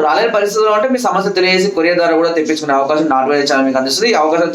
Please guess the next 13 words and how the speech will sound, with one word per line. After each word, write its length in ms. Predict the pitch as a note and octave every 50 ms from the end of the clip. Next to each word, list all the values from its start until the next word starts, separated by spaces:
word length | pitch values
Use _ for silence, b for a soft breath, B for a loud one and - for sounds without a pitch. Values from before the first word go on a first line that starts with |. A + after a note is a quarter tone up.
| -
చాలా 180 | D3 E3 E3 E3 E3+
మంది 140 | E3+ E3 E3
కూడా 100 | E3+ D#3+ D#3
ఇప్పటికి 240 | D3+ D3+ C#3 B2+ B2+
ఉపయోగించుకోవడం 540 | B2+ D3+ D3+ D3+ D3 C#3 - C#3 C3 C#3 D#3+ F3+
జరుగుతుంది, 380 | D#3+ B2 - - - - - - - -
ఓకే? 120 | - A3 B3 A#3+ B B B B B B -
So, 60 | - F3 E3 F3
ఫ్రెండ్స్, 260 | D#3 D#3+ - - - - - C3
ఎలాంటి 280 | D3+ D#3 D#3+ D#3+ D#3+ D#3 D3+ D3+
సమస్య 300 | C#3 D3 C#3+ - D3+ C#3+
అయినా 160 | C3+ C3+ C3 -
సరే 140 | C#3 C3+ C#3